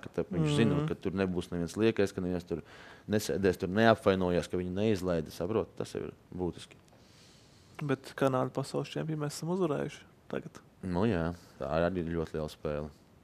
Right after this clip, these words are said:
Speaker 1: Bet,
Speaker 2: Jā.
Speaker 1: nu, bet varbūt drusciņ cita Kanāda, bet tas jau nav svarīgi.
Speaker 2: Rezultāts jau paliek
Speaker 1: Rezultāts ir,
Speaker 2: beigās,
Speaker 1: jā,
Speaker 2: vai ne?
Speaker 1: un Kanāda ir Kanāda.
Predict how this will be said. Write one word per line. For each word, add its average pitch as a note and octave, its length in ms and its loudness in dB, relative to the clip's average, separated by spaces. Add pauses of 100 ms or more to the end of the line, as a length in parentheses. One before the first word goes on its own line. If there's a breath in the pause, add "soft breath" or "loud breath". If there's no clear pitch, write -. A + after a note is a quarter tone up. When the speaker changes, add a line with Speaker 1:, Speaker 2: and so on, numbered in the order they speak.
(500)
Speaker 1:
Bet, D3 140 0
Speaker 2:
Jā. C#3+ 240 0 (140)
Speaker 1:
nu, G#2+ 340 -2
bet G2 280 -4 (1800 loud breath)
varbūt G#2+ 300 8
drusciņ A2+ 320 6
cita A#2 240 0
Kanāda, B2+ 420 6
bet G2+ 160 0
tas A#2+ 140 0
jau B2 100 4
nav A#2 120 2
svarīgi. G2+ 440 2 (520)
Speaker 2:
Rezultāts D3 580 8
jau - 80 8
paliek E3+ 340 10
Speaker 1:
Rezultāts B2+ 220 8
ir, B2 40 8
Speaker 2:
beigās, B2 280 6
Speaker 1:
jā, F#2+ 180 4
Speaker 2:
vai F#2 120 2
ne? F2 60 -4
Speaker 1:
un E2+ 40 -10 (240)
Kanāda F2+ 320 0
ir F2+ 80 -6
Kanāda. D#2 460 -2